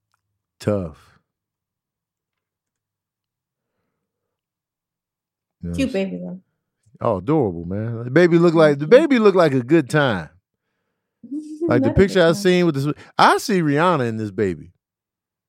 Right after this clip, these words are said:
Speaker 1: Man, I don't know, man. It's still too early.
Speaker 2: It is too early, but he's <laughs> really, he's really cute. That's a cute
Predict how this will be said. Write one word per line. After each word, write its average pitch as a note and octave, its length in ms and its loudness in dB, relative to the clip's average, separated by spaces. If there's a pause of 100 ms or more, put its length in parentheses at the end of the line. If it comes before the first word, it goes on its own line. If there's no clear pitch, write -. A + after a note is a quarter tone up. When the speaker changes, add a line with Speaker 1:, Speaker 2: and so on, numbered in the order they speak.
(3000)
Speaker 1:
Man, A#3 140 -2 (140)
I A#3 40 0
don't F#2+ 200 -4
know, E2+ 160 -10
man. F#2+ 160 -6
It's B2+ 100 -6
still D2+ 240 -12
too A#1+ 260 -18
early. G1+ 220 -20 (480)
Speaker 2:
It C4+ 140 4
is C4 260 -2
too G#3 120 -2
early, F#3 260 -2
but F#3+ 180 -4
he's A#3 440 -2
<laughs> - 0 -
really, B3 600 -2
he's B3 600 -8
really F3 340 -12
cute. - 360 -16 (1800)
That's A3+ 240 -14
a G3 80 -18
cute - 360 -20